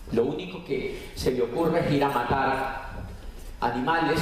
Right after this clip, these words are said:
para poder vivir. Necesita proteínas y entonces él va a matar. Instintivamente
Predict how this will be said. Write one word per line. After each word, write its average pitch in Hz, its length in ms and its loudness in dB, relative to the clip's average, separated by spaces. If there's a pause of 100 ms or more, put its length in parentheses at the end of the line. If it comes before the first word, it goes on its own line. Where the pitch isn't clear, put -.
para - 240 2
poder 107 300 6
vivir. 104 460 4
Necesita 123 500 0
proteínas 123 600 4 (340)
y 101 60 2
entonces 113 420 2
él 95 180 2
va 226 220 4
a - 120 2
matar. - 600 -2
Instintivamente 120 1400 0